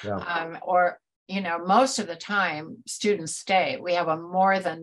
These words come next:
Speaker 2: ninety percent retention rate
Speaker 1: Yeah.
Speaker 2: 'cause we're so careful about how we pick them, which is another element of it. We try to
Speaker 1: Yeah.
Speaker 2: pick students that have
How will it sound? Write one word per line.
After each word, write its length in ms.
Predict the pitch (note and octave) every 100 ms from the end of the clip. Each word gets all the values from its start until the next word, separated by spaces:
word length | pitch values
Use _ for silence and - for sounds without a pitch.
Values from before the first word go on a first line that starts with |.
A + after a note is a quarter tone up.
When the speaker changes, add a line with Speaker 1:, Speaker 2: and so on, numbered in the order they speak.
| D#3+
Speaker 2:
ninety 220 | E3 D#3+ E3
percent 340 | D#3+ - D#3
retention 480 | D#3 D3 F3 F3 F3+ D#3
rate 140 | D3+ C#3
Speaker 1:
Yeah. 40 |
Speaker 2:
'cause 180 | - F3+
we're 280 | _ - F#3+
so 80 | F3
careful 420 | F#3 E3 E3 D#3+
about 380 | D#3 D3+ C#3+ C#3+ - - - -
how 140 | F#3+ D#3
we 100 | D3+ -
pick 140 | D4 D#4 -
them, 200 | C#3 D3 B2 -
which 220 | A3 A3+
is 80 | C4
another 340 | C#4 C4+ C4+ G3+ - G3
element 360 | B3 G3+ C#3+ C3
of 60 | B2 G2+
it. 80 | -
We 140 | G3
try 220 | F#3+ G#3+ A3
to 60 | G3+
Speaker 1:
Yeah. 140 | F#3+
Speaker 2:
pick 160 | G3 - _
students 340 | F#3 F#3 E3+
that 160 | - D#3+
have 320 | D#3 D3 C#3